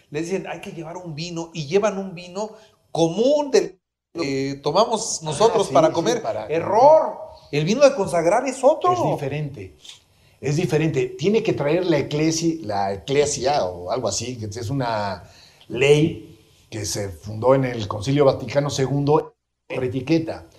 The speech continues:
Speaker 2: Si no dice que ese vino fue autorizado por el señor arzobispo u obispo al lugar, no sirve para consagrar.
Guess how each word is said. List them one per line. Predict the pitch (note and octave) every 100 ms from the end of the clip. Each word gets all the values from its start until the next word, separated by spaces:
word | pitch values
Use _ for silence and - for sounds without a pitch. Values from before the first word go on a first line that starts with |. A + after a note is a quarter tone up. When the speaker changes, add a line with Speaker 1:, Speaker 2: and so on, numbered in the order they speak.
| _ _ _
Speaker 2:
Si | - D3+
no | F3 A3+
dice | G3+ G3+ G3+
que | - F#3
ese | F3+
vino | D3+ D#3+ E3+ C3+
fue | C#3+ D3+ E3
autorizado | E3 D3+ - A#2+ A2 C#3 C#3+ D3+ D3+ B2
por | A#2 A2
el | G#2+ G#2
señor | A#2 A2 C3+ D3 C#3+
arzobispo | B2 G#2+ A2 B2+ C#3+ C#3 C#3+
u | C3+ A2 A2
obispo | A#2+ D3 D3+ _ _ _ - C3+
al | C3+ C#3 C#3 C3+ B2+ A#2+ - _ _ _ _ _
lugar, | G#2+ B2 B2 D#3 F#3+ A3 - - - _ B2+
no | A#2+ C#3 D3 D#3+
sirve | - C#3 C#3+ C#3
para | C3+ C3 B2+
consagrar. | C3 B2 C3 C#3 C#3+ C3